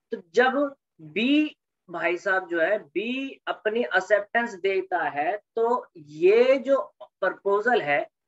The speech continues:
ये जो ऑफर दिया गया है, अगर इसमें एक्सेप्टेंस जुड़ जाए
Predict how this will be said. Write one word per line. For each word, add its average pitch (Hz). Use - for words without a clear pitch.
ये 185
जो 208
ऑफर 185
दिया 208
गया 156
है, 180
अगर 202
इसमें 240
एक्सेप्टेंस 220
जुड़ 180
जाए 156